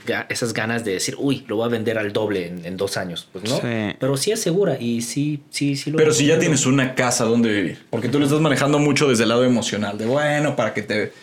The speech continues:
Speaker 3: vivas con tus hijos y ahí crezcan. Si ya tienes una casa,
Speaker 1: Ujú.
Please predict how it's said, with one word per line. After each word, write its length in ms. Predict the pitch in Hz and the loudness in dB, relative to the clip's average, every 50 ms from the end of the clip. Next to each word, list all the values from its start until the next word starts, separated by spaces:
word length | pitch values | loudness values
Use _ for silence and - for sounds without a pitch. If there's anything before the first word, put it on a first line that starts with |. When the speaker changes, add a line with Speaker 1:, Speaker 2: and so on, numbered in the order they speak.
| - - - - - | -20 -20 -16 -2 0
Speaker 3:
vivas 260 | 131 135 131 131 131 | 2 4 4 2 2
con 140 | 117 110 104 | 0 0 0
tus 220 | 104 104 - - | 0 0 2 2
hijos 340 | 127 131 135 135 131 110 - | 2 2 4 2 0 0 2
y 60 | 107 | 0
ahí 180 | 104 110 107 110 | 0 0 0 0
crezcan. 500 | 123 120 123 120 - - 120 113 - - - - - - | 0 0 0 0 0 -2 -2 -2 -4 -10 -18 -20 -20 -8
Si 200 | - - - 156 | -4 -2 0 2
ya 160 | 147 196 208 208 | 4 4 4 4
tienes 280 | 226 202 190 - - | 4 4 4 2 2
una 240 | 185 175 160 147 - | 2 2 2 0 0
casa, 380 | - 120 101 - - - - - - | 0 0 0 0 -2 -4 -6 -10 -10
Speaker 1:
Ujú. 340 | 123 110 104 113 107 123 160 | -10 -8 -6 -6 -6 -6 -8